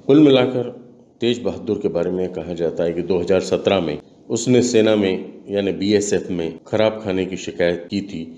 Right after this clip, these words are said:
और उसका एक वीडियो सोशल मीडिया में वायरल हुआ था। उसके पश्चात पूरे देश में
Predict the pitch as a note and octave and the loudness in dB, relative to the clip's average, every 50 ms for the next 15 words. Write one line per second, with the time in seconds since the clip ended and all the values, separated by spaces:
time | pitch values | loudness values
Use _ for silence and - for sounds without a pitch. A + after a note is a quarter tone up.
0 | - - F2+ G2+ A2+ A2 G#2 G#2 - - A2+ F#2+ F#2 F#2 F#2 - E2+ F2 F2+ F2 | -12 0 4 4 6 6 4 2 2 4 4 6 6 4 0 -2 -6 -6 -6 -6
1 | E2+ F2 E2+ E2+ F2 F2 - A2+ A2 - C#3 A#2 A2 G2+ F#2 F2+ F#2 F#2 F2+ F2 | -6 -6 -6 -6 -6 -2 -2 -2 0 2 4 4 4 4 2 2 2 2 0 0
2 | F2+ F2 E2+ E2+ - - - - - - - - E2+ F2+ F2+ G2 G2+ G2+ - D#2+ | 0 -2 -4 -6 -10 -14 -18 -20 -20 -20 -16 -2 0 2 4 4 4 2 0 0
3 | D2 C#2+ C2+ C#2 - C2 C2 - - - - F#2+ - - - - F2+ F#2+ F2+ - | -4 -4 -6 -6 -8 -12 -14 -16 -16 -12 -10 -10 -10 -6 -6 -4 -4 -4 -6 -6
4 | - F#2+ E2+ E2+ - - - - G#2+ G#2+ F#2+ - G2+ G2 G#2 A2 G2+ - - E2+ | -6 -6 -8 -8 -10 -10 -8 -2 0 0 0 2 2 0 0 0 -2 -4 -6 -6
5 | D#2+ D#2+ | -8 -8